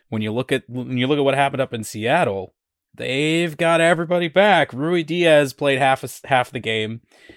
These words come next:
Um, everyone's back and healthy, getting minutes, getting geared up and ready to go for that C C L game later, that, later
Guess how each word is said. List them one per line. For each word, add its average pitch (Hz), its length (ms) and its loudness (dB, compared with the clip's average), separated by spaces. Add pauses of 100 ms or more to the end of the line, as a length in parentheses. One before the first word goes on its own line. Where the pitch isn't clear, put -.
(380)
Um, 110 640 0 (120)
everyone's 160 480 2
back 139 320 -2
and 135 80 -4
healthy, 131 320 0
getting 131 320 -4
minutes, 127 340 -2
getting 123 340 -8
geared 127 280 -2
up 127 180 0
and 117 80 -10
ready 120 180 -2
to 117 40 -4
go 120 200 0
for 120 120 -10
that 110 180 -2
C 120 200 -8
C 113 240 -8
L 110 160 0
game 107 240 -6
later, 104 320 -4
that, 104 180 -8
later 117 560 -2